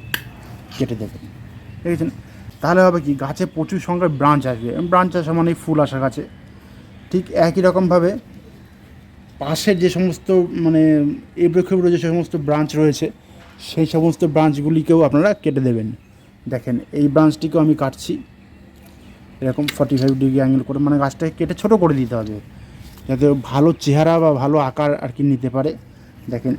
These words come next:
এই ডালটির ক্ষেত্রেও আমি ঠিক, আহ, তাই করব। এই দেখেন, আমি ছোটো করে কেটে দিতে হবে। দেখেন গাছটা কিন্তু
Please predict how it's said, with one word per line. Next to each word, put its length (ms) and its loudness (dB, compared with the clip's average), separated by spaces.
এই 100 2
ডালটির 280 2
ক্ষেত্রেও 420 0
আমি 180 -6
ঠিক, 100 -8
আহ, 640 0
তাই 260 0
করব। 220 -2
এই 140 -4
দেখেন, 300 -6
আমি 100 -2
ছোটো 200 -2
করে 200 -2
কেটে 160 -4
দিতে 220 -4
হবে। 140 -10
দেখেন 240 -2
গাছটা 320 -2
কিন্তু 320 -2